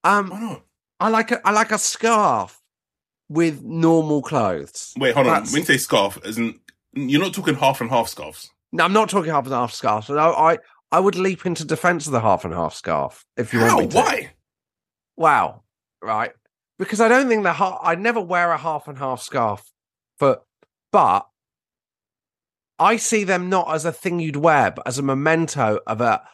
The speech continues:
Speaker 1: a fixture that's exciting for your club. So when we played Liverpool in the F A Cup, that was a good way of going. That's better than a programme, right?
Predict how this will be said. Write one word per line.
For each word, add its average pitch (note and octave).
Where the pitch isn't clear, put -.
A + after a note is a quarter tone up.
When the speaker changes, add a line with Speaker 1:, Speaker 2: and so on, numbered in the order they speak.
Speaker 1:
a A#2+
fixture -
that's A2
exciting G#2+
for A2+
your G#2
club. F2+
So -
when A#3
we G#3
played E3
Liverpool C3+
in A2
the A#2+
F A2+
A G#2+
Cup, E2
that G#3+
was F3+
a E3
good G3
way F3
of E3
going. D3+
That's G#3
better F#3+
than E3
a C#3+
programme, A#2
right? D3